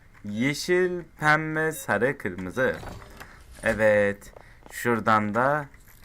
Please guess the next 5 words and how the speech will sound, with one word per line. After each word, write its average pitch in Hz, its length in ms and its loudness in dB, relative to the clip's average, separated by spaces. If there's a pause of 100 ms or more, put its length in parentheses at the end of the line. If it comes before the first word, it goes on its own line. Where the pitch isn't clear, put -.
(220)
kasetimizi 98 480 -6
alalım. 147 460 2 (680)
Kasetimizi 98 540 -6
takalım. 131 380 -2 (1600)
<laughs> 101 640 -16